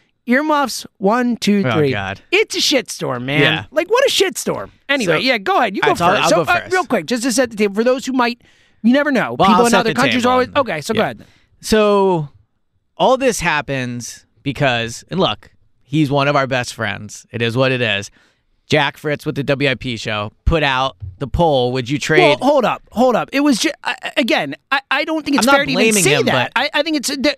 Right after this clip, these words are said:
Speaker 1: the stupidity of using a poll in a question and saying it's rumors
Speaker 2: No, no, no,
Speaker 1: is
Speaker 2: I agree with
Speaker 1: nonsense.
Speaker 2: that. I, but here's what I'm saying. Like, in my mind, the chain of events of how this started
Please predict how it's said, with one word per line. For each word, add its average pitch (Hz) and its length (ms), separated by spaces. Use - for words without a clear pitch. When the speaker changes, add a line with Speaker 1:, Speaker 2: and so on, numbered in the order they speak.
Speaker 1:
the 240 160
stupidity 330 600
of 233 100
using 285 280
a 226 40
poll 254 540
in 247 100
a 247 60
question 262 480
and 214 160
saying 285 160
it's 170 140
rumors 190 560
Speaker 2:
No, 240 100
no, 247 160
no, - 60
Speaker 1:
is 262 80
Speaker 2:
I 185 120
agree 202 340
with - 180
Speaker 1:
nonsense. - 580
Speaker 2:
that. 160 60
I, 180 100
but 170 260
here's 180 200
what 180 100
I'm 151 100
saying. 127 220
Like, 127 140
in 165 160
my 175 220
mind, 185 260
the 160 60
chain 156 240
of 147 60
events 131 360
of 131 100
how 139 240
this 131 160
started 104 540